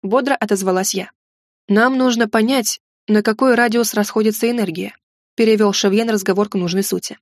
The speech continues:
а также предел высвобождаемой магии души. Нилмейн опустился в кресло, задумчиво побарабанил пальцами по подлокотнику. «Я предоставлю вам несколько барьерных артефактов». Подключился к плану куратор, перевёл взгляд на меня.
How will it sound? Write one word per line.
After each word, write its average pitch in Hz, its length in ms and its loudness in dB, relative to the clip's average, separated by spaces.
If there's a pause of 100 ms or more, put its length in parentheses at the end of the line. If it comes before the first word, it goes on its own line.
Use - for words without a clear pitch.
(460)
а 226 100 2
также 262 380 0
предел 226 360 0
высвобождаемой 202 680 0
магии 185 340 0
души. 208 340 -2 (760)
Нилмейн 247 480 0
опустился 214 520 -2
в - 60 -12
кресло, 233 400 -4 (300)
задумчиво 240 560 -2
побарабанил 202 560 0
пальцами 233 420 -6
по 220 140 -10
подлокотнику. 214 640 -6 (800)
«Я 240 240 2
предоставлю 220 560 0
вам 202 160 2
несколько 196 400 0
барьерных 185 460 0
артефактов». - 680 -8 (380)
Подключился 220 560 -2
к - 80 -16
плану 196 240 0
куратор, 220 440 -2 (280)
перевёл 202 340 4
взгляд 202 320 -4
на 208 80 -2
меня. 208 300 -2